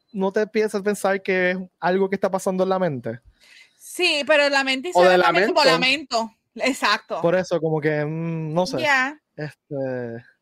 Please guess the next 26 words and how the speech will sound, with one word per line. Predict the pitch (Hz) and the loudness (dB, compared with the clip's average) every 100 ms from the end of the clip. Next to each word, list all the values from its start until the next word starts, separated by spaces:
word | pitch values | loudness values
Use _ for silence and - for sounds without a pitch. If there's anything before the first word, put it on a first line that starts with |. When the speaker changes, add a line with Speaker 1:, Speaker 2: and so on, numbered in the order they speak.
| _ _ | _ _
Speaker 2:
Maybe. | 220 226 330 320 311 _ _ _ | -10 -10 -10 -12 -14 _ _ _
Speaker 1:
a | 196 | 0
mí | 240 | 2
el | 285 | 0
episodio | 269 262 254 | -2 -2 -2
me | 247 | -2
gustó | 202 220 208 | -6 -6 -6
mucho. | 196 - 156 151 _ | -6 -6 -10 -10 _
Eh, | 175 160 156 156 151 - _ _ _ _ - | -12 -10 -8 -8 -10 -14 _ _ _ _ -12
siento | - 208 208 214 240 | -4 -2 -2 0 -2
que | 226 220 | 0 -4
sí, | - 233 208 | -2 -4 -4
par-, | - 175 170 - - | -2 -2 -2 -12 -2
como | 190 180 | -2 0
que | 190 175 165 _ _ _ _ | 0 0 -2 _ _ _ _
frenaron | - 220 214 202 214 | -4 0 0 0 -2
la | 240 240 | -4 -4
trama | 226 226 | -2 -2
un | 214 | 0
poquito. | 220 220 208 143 143 - _ _ _ _ | -2 0 0 0 0 -6 _ _ _ _
Eso | 156 180 | -2 0
es | |
cierto. | - 185 156 127 143 - | 2 0 0 -6 -8 -4
Speaker 3:
Ah. | 151 123 - | -4 -4 -6
Speaker 2:
Ya. | 151 214 | -2 0
Speaker 1:
Este, | 185 170 160 | 0 0 0